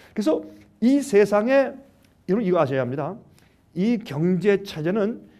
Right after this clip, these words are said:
이 세상에 있는 모든 개인들을 노예화하기 위해서 만들어낸 제도입니다. 돈을 만들고, 은행을 만들고, 사람들을 구속해서 빚지게 만들고.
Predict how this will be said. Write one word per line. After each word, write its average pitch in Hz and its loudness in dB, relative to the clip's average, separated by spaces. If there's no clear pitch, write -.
이 190 -2
세상에 190 0
있는 190 -4
모든 294 0
개인들을 240 4
노예화하기 208 2
위해서 190 -2
만들어낸 151 -6
제도입니다. 104 -8
돈을 240 6
만들고, 165 2
은행을 254 10
만들고, 190 2
사람들을 196 0
구속해서 214 0
빚지게 294 0
만들고. 190 0